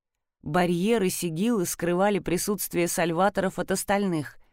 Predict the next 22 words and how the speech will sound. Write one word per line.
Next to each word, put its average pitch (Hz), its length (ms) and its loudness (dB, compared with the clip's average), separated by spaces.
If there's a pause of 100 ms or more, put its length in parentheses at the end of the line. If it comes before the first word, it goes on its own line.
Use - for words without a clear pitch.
(400)
но 226 240 4
Эйкин 247 380 4
верил 208 420 4
своим 180 480 0
теням, 165 500 0 (680)
и 185 80 2
если 190 380 4
одна 190 400 4
из 175 100 -2
них 185 220 2
сумела 180 480 2
пробраться 160 560 2
за 151 180 -2
барьер, 160 560 2 (580)
значит, 269 560 2
тут 254 220 2
было 262 320 4
что-то - 480 0
очень 226 400 0
важное. 160 760 0 (880)
Или 269 280 4
кто-то. 147 540 -2